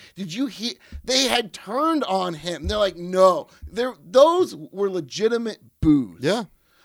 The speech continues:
Speaker 1: The whole house was booing your ru-, your run with Roman Reigns as champion ended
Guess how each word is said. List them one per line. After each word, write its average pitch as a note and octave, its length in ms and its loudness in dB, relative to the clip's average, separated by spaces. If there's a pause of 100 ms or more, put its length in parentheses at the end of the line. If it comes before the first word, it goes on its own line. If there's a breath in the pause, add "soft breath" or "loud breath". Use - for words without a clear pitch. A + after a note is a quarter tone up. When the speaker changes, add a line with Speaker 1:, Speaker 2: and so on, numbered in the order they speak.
Speaker 1:
The F3+ 280 -4
whole C#4+ 520 -4
house - 760 -6 (360)
was D#3 280 -2
booing E3 500 -4
your D3+ 200 -6
ru-, D3 180 -6 (320 soft breath)
your B3+ 600 -2
run F3+ 600 -4
with E3+ 200 -8
Roman D#3+ 460 -6
Reigns D#3+ 380 -8
as D3+ 120 -8
champion C#3+ 640 -12 (100)
ended C3 500 -8